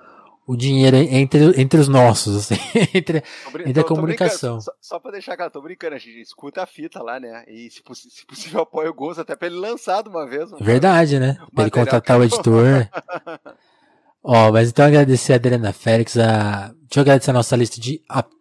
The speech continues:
Speaker 1: apoiadores atuais aqui, ó. Adriana Félix, André Camurça, Dagmar Pinheiro, Dalva Brandes, Douglas Vieira, Ismária Santos, Jéssica da Mata, Lívia Rossati, Romanelli, Sabrina Fernandes, Gabriel Nunes, Matheus Botelho, Tatiane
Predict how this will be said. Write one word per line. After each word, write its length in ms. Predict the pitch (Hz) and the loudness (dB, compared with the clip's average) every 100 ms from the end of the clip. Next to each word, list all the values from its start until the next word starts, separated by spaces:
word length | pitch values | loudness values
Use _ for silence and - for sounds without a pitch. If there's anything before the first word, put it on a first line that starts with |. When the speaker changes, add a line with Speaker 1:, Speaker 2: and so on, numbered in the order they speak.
| - | -14
Speaker 1:
apoiadores 600 | - - 127 120 127 120 | -12 0 2 4 2 2
atuais 320 | 123 127 117 | 0 2 -2
aqui, 120 | 113 | 2
ó. 40 | 113 | 0
Adriana 300 | 117 151 139 | 2 2 0
Félix, 360 | - 143 139 | 2 0 0
André 240 | 135 131 143 | -4 -2 -2
Camurça, 500 | - 120 123 120 123 | -2 -4 -4 -6 -4
Dagmar 360 | 123 127 131 | -4 -4 -6
Pinheiro, 360 | 127 113 113 113 | -6 -10 -12 -8
Dalva 260 | 131 131 117 | -6 -6 -6
Brandes, 520 | 107 110 110 - - _ _ _ _ - _ _ | -8 -8 -10 -14 -18 _ _ _ _ -20 _ _
Douglas 400 | 110 131 143 135 | 0 2 4 2
Vieira, 380 | 120 113 117 120 | 2 2 4 2
Ismária 340 | 110 127 139 | 0 2 2
Santos, 340 | 120 - 120 107 | 2 0 -4 -2
Jéssica 320 | 131 127 147 | -2 -2 -4
da 140 | 120 | -4
Mata, 240 | 110 110 127 | -4 -4 -2
Lívia 240 | 127 139 | 0 0
Rossati, 400 | 117 - 120 117 | -2 -6 -8 -10
Romanelli, 560 | - 156 131 113 113 113 | -8 -4 -4 -4 -6 -6
Sabrina 400 | - 113 139 147 | -8 -6 -2 -2
Fernandes, 460 | - 107 110 113 | -4 -4 -4 -6
Gabriel 420 | - 117 113 143 123 | -4 -4 0 2 2
Nunes, 500 | 117 117 117 - - _ _ _ _ _ _ - | -2 -2 -6 -10 -18 _ _ _ _ _ _ -6
Matheus 380 | 117 - 160 | -4 2 2
Botelho, 420 | 143 123 - 123 113 | 4 0 2 0 0
Tatiane 560 | 127 - 151 143 151 | -2 0 0 2 -2